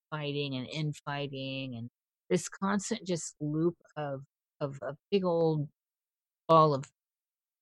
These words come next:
you know, I don't know, rubber bands that are all getting brittle and they're all gonna <laughs> snap and there's gonna be a core at some point. What is this overlay? And i-, is it being manipulated by other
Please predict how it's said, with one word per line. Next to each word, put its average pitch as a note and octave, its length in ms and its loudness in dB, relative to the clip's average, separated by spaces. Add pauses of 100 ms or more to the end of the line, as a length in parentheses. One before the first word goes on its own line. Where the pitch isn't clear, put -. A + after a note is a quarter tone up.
(140)
you D#3 200 0
know, B2+ 420 0
I C3 120 -2
don't C3 120 -2
know, C3 160 -4
rubber D3+ 320 10
bands C3 920 4
that C3 200 4
are C3 140 2
all B2+ 220 8
getting D3+ 360 6
brittle D3+ 300 12
and C#3 120 6
they're C3+ 160 4
all D3 140 10
gonna C#3+ 220 8
<laughs> - 180 4
snap D#3+ 500 8
and D3 140 10
there's D#3 180 12
gonna D#3+ 240 12 (300)
be F#3+ 160 12
a D#3+ 60 12
core F3+ 540 12
at C3+ 120 -10
some C#3+ 260 -6 (140)
point. C3 200 -8 (360)
What F#3+ 300 4
is A#3+ 200 4
this - 320 2
overlay? D#3+ 640 -4
And D#3 140 -6 (180)
i-, F3 80 -2 (140)
is F#3 300 4
it G3 200 2 (1080)
being G3 280 2
manipulated E3 960 0 (100)
by C#3 440 -4 (280)
other D3+ 520 2